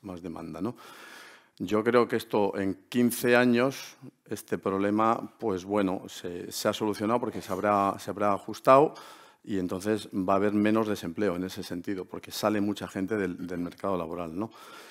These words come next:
Eh, y luego estamos hablando de las, de las contrataciones que no se necesita mucha cualificación.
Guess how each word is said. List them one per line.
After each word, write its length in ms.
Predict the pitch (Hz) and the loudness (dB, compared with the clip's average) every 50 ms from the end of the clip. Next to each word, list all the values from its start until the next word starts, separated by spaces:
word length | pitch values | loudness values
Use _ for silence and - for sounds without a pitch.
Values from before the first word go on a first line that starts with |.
| - - - _ _ _ 277 | -20 -20 -20 _ _ _ -2
Eh, 680 | 131 98 95 92 92 92 90 90 87 85 85 82 85 87 - - _ _ _ _ _ _ _ _ _ _ | 0 2 2 2 2 2 2 0 0 -2 -2 -4 -6 -8 -14 -18 _ _ _ _ _ _ _ _ _ _
y 120 | - 101 95 | -6 -2 0
luego 240 | 101 110 107 110 | 2 2 2 0
estamos 460 | 104 - - 120 117 101 87 - - - | 0 0 0 0 0 0 0 -4 -6 -6
hablando 400 | 101 90 87 95 98 101 98 95 | -4 -4 -2 -2 -2 -2 -2 -2
de 120 | 92 87 | -4 -4
las, 320 | 87 92 90 - - - - - | -4 -4 -6 -6 -10 -14 -14 -12
de 220 | - 92 87 87 | -10 -8 -8 -6
las 340 | 90 90 87 87 87 - - | -6 -6 -6 -6 -8 -10 -12
contrataciones 920 | - - 95 92 90 85 92 90 85 90 90 - 107 104 110 110 104 98 - | -8 -6 -4 -4 -2 0 0 0 0 -2 -2 -2 -2 0 0 0 -2 -4 -6
que 240 | - - 110 101 | -6 -2 0 0
no 260 | 101 101 104 104 107 104 | 2 2 2 0 0 -2
se 200 | - 107 98 98 | -2 -2 -2 0
necesita 680 | 101 98 95 - 101 92 - - 117 107 - - 90 | 0 -2 -4 -4 -6 -6 -4 -4 -6 -6 -4 -6 -6
mucha 440 | 87 87 90 101 104 - - 98 95 | -4 -4 -4 -4 -4 -4 -6 -6 -4
cualificación. 840 | - 101 101 101 95 113 107 - 107 98 - 117 113 110 110 113 | -2 -2 -2 -2 -4 -6 -6 -4 -6 -4 0 2 2 2 2 0